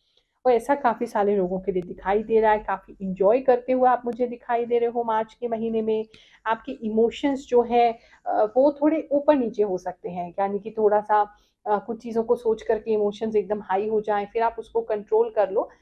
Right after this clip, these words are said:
लेकिन more or less अच्छा है। हो सकता है क्योंकि पुरानी चीज़ें सोचोगे, पुरानी चीज़ें देखोगे बचपन की, तो थोड़ा सा emotional होना तो उसमें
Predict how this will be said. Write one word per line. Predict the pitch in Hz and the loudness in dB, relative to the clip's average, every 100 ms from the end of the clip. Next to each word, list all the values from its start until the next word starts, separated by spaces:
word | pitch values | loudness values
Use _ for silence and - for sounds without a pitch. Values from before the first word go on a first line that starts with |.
| _ - | _ -8
लेकिन | 302 381 339 | -2 0 4
more | 285 | 4
or | 269 | 4
less | 220 190 190 | 4 0 -2
अच्छा | - 190 - | -10 -12 -8
है। | 175 170 | -8 -4
हो | 190 | -2
सकता | 247 277 277 269 | 0 -2 -2 -2
है | 262 | -2
क्योंकि | 262 262 | -4 -4
पुरानी | 254 220 196 214 | -2 0 0 -4
चीज़ें | 214 196 208 | -6 -4 -4
सोचोगे, | - 208 - 240 220 | -2 -4 0 0 0
पुरानी | 220 214 190 190 | -2 -2 -2 -4
चीज़ें | 190 180 175 - | -10 -12 -12 -6
देखोगे | 220 - 233 240 220 | -6 2 0 2 -4
बचपन | 208 - 214 | -4 -4 -6
की, | 208 - - _ _ - | -6 -12 -20 _ _ -18
तो | |
थोड़ा | 349 381 359 | -4 0 0
सा | - 226 | 0 -2
emotional | 214 202 - 214 | 0 -4 -6 -6
होना | 208 196 185 | -2 -2 -2
तो | 185 | -4
उसमें | 185 - 208 | -8 -8 -12